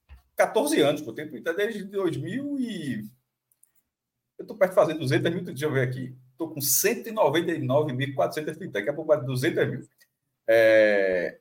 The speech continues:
e tá desde nove-, dois mil e nove, então, e muita gente tá aí há muitos anos, vai tratando esse negócio dessa relação, você nunca encontrou as pessoas, aí de vez em quando no futebol, que ela gera assim, é, é uma das coisas que me deixa mais triste nesse, no, no que eu faço, é quando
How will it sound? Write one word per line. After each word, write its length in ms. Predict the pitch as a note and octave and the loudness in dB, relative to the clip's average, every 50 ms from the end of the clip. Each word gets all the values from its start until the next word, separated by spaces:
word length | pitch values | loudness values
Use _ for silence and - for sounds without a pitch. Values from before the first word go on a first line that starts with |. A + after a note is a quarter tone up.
| _ _ _ _ _ _ _ _ _ _ _ _ | _ _ _ _ _ _ _ _ _ _ _ _
e 80 | - G#3+ | -16 -4
tá 240 | - - A#3 A#3 A#3 - | 2 4 4 4 4 0
desde 180 | A#3+ A#3+ C4+ - | 2 2 4 4
nove-, 260 | C4 A#3 G#3 A3 G3+ | 2 0 0 -2 0
dois 260 | F3 G#3+ A3+ G#3+ F3 | 4 6 6 6 4
mil 100 | G#3 C4 | 2 0
e 20 | |
nove, 340 | A#3 D#3 C#3+ D#3 D#3 C#3 - | 4 6 6 6 6 6 2
então, 260 | - - - B2 - | -2 -4 -4 -2 -2
e 20 | A#3 | -2
muita 260 | G#3 A3+ C4 - A#3+ | 0 0 2 2 0
gente 140 | G3+ A3 G#3 | 0 2 4
tá 80 | C#4 | 4
aí 100 | B3+ F#3+ | 6 6
há 60 | F#3+ F#3 | 4 4
muitos 340 | D#3+ F3 A3+ - C4+ E3 | 2 0 -2 -2 -2 0
anos, 200 | C3+ D#3+ E3 D#3+ | 2 0 0 2
vai 120 | D3+ D#3 D3+ | 0 0 0
tratando 460 | D#3 D3+ C#3 B2+ B2+ C3 C3+ C3+ - - - - - _ | 2 2 0 0 0 -4 -4 -4 -6 -10 -14 -16 -14 _
esse 200 | - D#3 F#3 F#3 | 2 2 2 4
negócio 280 | - G3+ D3+ E3+ F3+ F3 | 4 4 6 6 6 6
dessa 200 | F#3+ E3+ - F3 | 4 4 4 6
relação, 240 | F#3 E3 D#3 - - | 6 6 4 2 0
você 80 | A#3+ | -2
nunca 180 | A3 C4 B3+ F4 | -2 -2 0 0
encontrou 320 | E4 D#4 D#4+ - - G#3+ | 0 0 0 2 4 2
as 60 | G#3 - | 2 2
pessoas, 380 | - G3 - - - E3 E3+ F3 | 2 0 0 0 0 0 2 2
aí 60 | G#3 | 2
de 80 | F#3+ G3 | 2 2
vez 160 | A#3+ A3 F#3 | 0 0 0
em 100 | F#3+ - | -2 -2
quando 200 | - D#3 E3 E3+ | 0 0 0 0
no 60 | E3 - | -2 -6
futebol, 580 | F#3 - B2 A#2+ B2+ C#3+ D3 C#3 B2+ C3 - _ | -8 -10 -6 0 4 4 4 4 2 -4 -12 _
que 80 | - | -6
ela 160 | B2+ C3+ B2 A2 | -2 0 0 2
gera 220 | A#2 B2 A#2+ A2+ | 4 6 6 6
assim, 360 | - - - C3+ C#3 C#3 C3 - _ _ _ _ _ - | 4 2 -2 -8 -8 -8 -10 -16 _ _ _ _ _ 0
é, 300 | - D3+ D#3+ D3+ D#3 D#3+ | 4 6 6 6 6 8
é 60 | E3 E3+ | 8 8
uma 140 | F3+ F3+ | 8 6
das 40 | F3 G#3 F#3+ | 4 4 4
coisas 140 | F3 E3+ F3 | 4 4 2
que 40 | |
me 60 | D#3+ D3+ | 2 0
deixa 180 | D3+ D3+ F3 | 2 2 4
mais 220 | - G3+ F3+ - - | 6 6 6 6 4
triste 360 | - B2+ C#3+ C3+ C3+ C3 C3+ C3+ | -2 -2 -2 -2 -2 -4 -4 -4
nesse, 320 | C3+ C#3 C#3 C#3+ C3 A2+ G#2+ A2+ - A2 - _ _ _ _ _ _ | -4 -2 -2 -2 -2 -2 -2 -4 -8 -12 -16 _ _ _ _ _ _
no, 300 | A#2 A#2+ B2 A#2 A#2 A2+ A2+ | -14 -10 -8 -8 -8 -8 -8
no 100 | A#2 A2+ | -8 -2
que 80 | - | -2
eu 100 | A#2+ - - | -2 0 4
faço, 340 | - G2+ A2+ B2 - - - - _ _ _ _ _ _ _ _ _ _ _ _ _ _ _ _ _ - | 8 10 10 10 8 6 -6 -12 _ _ _ _ _ _ _ _ _ _ _ _ _ _ _ _ _ -4
é 80 | - A3+ | -4 -4
quando 440 | A3+ - - F3 F#3 G3 F#3 G#3+ | 0 4 6 6 6 6 6 4